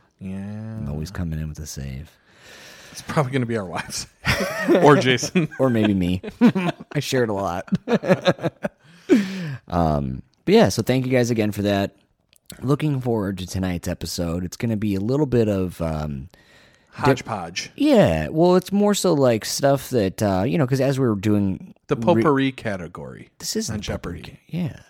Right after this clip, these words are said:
Speaker 2: I do like the smell of potpourri.
Speaker 1: Well,
Speaker 2: It
Speaker 1: no.
Speaker 2: smells like a craft store.
Speaker 1: But, but like, in, in Jeopardy, it's, like, this random, the potpourri category.
Speaker 2: Oh, I didn't know that was a thing. I never watched, I didn't really watch Jeopardy.
Speaker 1: Oh, really? I was a big Jeopardy guy. I loved it.
Speaker 2: Gosh.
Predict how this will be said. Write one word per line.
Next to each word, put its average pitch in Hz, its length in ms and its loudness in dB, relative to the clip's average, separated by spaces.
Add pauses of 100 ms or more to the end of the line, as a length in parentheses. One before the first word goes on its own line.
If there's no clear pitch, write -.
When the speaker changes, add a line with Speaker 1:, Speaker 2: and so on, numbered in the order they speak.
(120)
Speaker 2:
I 147 100 -2
do 123 240 0
like 73 240 -6
the - 100 -14
smell 57 220 -12
of 53 80 -16
potpourri. - 520 -14 (580)
Speaker 1:
Well, 127 100 -8
Speaker 2:
It 127 40 -6
Speaker 1:
no. 135 40 -4
Speaker 2:
smells 160 180 4
like 143 100 0
a 123 60 -2
craft 98 320 -4
store. - 360 -12 (100)
Speaker 1:
But, 131 220 -2
but 127 180 -2
like, 113 260 -4
in, 120 180 -6
in 110 180 -10
Jeopardy, 107 440 -8
it's, - 220 -14
like, 80 180 -16
this - 340 -16 (220)
random, 85 600 -16 (440)
the 104 80 -10
potpourri 87 720 -14 (140)
category. - 600 -20 (300)
Speaker 2:
Oh, 151 400 0
I 82 60 -8
didn't 90 160 -4
know 78 100 -6
that 76 100 -8
was 78 120 -8
a 73 40 -12
thing. - 420 -12
I 101 80 -6
never 101 160 -2
watched, 92 240 -6
I 78 100 -4
didn't 123 160 -2
really 123 140 -2
watch 107 220 -6
Jeopardy. 95 380 -8
Speaker 1:
Oh, 147 80 -8
really? 120 280 -6
I 110 80 -2
was 143 160 4
a 135 40 2
big 104 200 -6
Jeopardy 73 360 -16
guy. - 140 -18 (180)
I 95 40 -16
loved 95 120 -12 (240)
it. - 120 -16
Speaker 2:
Gosh. - 260 -20